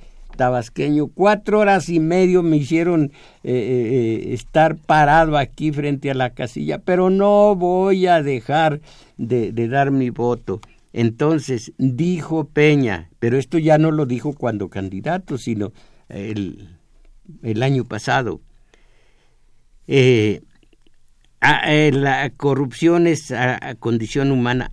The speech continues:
a la que estamos domando en México con la creación de instituciones,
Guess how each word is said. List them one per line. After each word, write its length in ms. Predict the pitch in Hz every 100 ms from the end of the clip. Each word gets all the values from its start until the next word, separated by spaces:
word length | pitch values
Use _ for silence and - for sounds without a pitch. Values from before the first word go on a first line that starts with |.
| -
a 180 | 113 104
la 220 | 92 85
que 160 | -
estamos 600 | 104 - 123 147 165 156 127
domando 640 | 110 98 98 107 107 101
en 200 | 92 95
México 640 | 113 113 131 123 135 151 - - _ - - -
con 280 | 123 135 135
la 140 | 127
creación 720 | - 127 117 117 - 135 143
de 80 | 131
instituciones, 1400 | 131 123 - 123 117 - 104 - 101 101 104 92 76 -